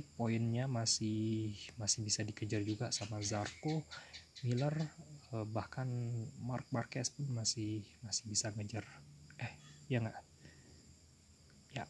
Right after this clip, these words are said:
masih bisa. Marquez masih bisa. Bin, ya, dari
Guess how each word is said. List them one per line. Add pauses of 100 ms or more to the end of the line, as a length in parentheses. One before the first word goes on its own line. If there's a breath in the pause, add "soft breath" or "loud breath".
(160)
masih
bisa.
Marquez
masih
bisa. (720 loud breath)
Bin,
ya,
dari